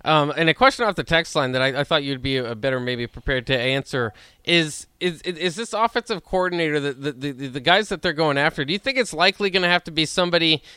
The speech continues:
taking a step up in the profession to get to Nebraska, or a guy that maybe isn't currently coaching now? Or, be-, because how hard would it be to get maybe someone that's on the same level as a Nebraska, knowing this is a one-year, uh,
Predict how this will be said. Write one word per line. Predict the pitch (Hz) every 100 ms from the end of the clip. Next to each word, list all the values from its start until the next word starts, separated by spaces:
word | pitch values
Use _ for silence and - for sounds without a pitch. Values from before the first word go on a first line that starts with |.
| _
taking | 180 175 180
a | 147
step | 143 - 180 175
up | - 165 -
in | 165
the |
profession | - 156 - 165 - 185
to | - 143
get | 160 170
to | 151
Nebraska, | 123 160 185 208 - 208 196 185 - -
or | 156 143
a |
guy | 143 165
that | 165 156
maybe | 160 156
isn't | 156 156
currently | - 170 151 135
coaching | 180 190 214 190
now? | 190 185
Or, | 151
be-, | 165 156 165
because | 165 180
how | 214 254
hard | 214 214
would | 196
it | 170
be | 180 170
to |
get | 151 170 165 - - -
maybe | 147 170 165 165 160 131
someone | - 175 170 160
that's | 151 -
on | 160
the | 160
same | 147 185 165
level | 165 180 170
as | 151 143
a |
Nebraska, | 147 127 147 147 156
knowing | 147 185 170 160
this | 156
is | 160 147 - - - -
a | 156
one-year, | 143 139 165 160 156 156 151 143
uh, | - 135 131